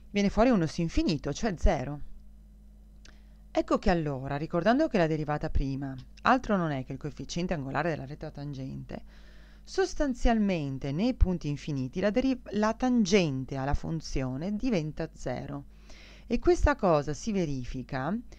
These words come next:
quando la funzione diventa orizzontale, cioè quando la funzione sta andando verso l'asintoto orizzontale.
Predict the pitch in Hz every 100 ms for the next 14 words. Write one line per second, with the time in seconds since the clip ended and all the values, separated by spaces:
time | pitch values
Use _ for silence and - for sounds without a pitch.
0 | - - - 311 214 170 170 214 - 302
1 | 277 - 196 262 170 147 151 156 139 123
2 | 170 220 185 127 131 131 139 - - -
3 | - - 185 175 269 233 196 196 - 285
4 | 269 - 285 302 320 320 - - - 220
5 | 170 165 208 220 202 226 277 233 127 -
6 | 208 208 - 131 - - 147 127 - 156
7 | 170 - - - -